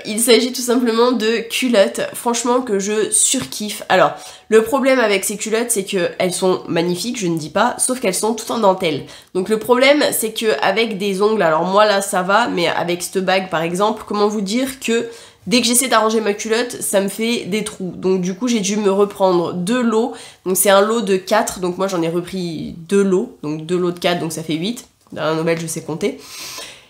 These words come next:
Et franchement, elles sont super agréables, euh, même si j'ai du poids, c'est marqué taille unique. Moi, je fais un mètre cinquante-huit pour soixante-dix kilos, euh, donc je suis pas très grande et pas très fit non plus.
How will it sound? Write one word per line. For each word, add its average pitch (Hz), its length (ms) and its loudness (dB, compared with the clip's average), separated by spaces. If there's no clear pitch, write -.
Et 240 120 6
franchement, 269 440 6
elles 214 180 2
sont 214 160 -2
super 254 380 -2
agréables, 226 760 0
euh, 175 360 0
même 233 460 2
si 254 600 -2
j'ai 190 500 -2
du 180 200 -4
poids, 214 500 2
c'est - 180 -4
marqué 196 340 -2
taille 220 220 0
unique. 214 500 -6
Moi, 208 180 2
je 208 80 -4
fais - 220 0
un 202 100 4
mètre 214 200 -2
cinquante-huit 214 540 -4
pour 180 140 -6
soixante-dix 190 440 -4
kilos, 202 320 0
euh, 53 220 -10
donc 190 340 0
je - 60 0
suis 196 160 0
pas 208 180 4
très 214 200 -2
grande 220 360 2
et 175 240 0
pas 175 160 -4
très 185 320 -2
fit 180 280 -8
non 170 160 0
plus. 214 280 -4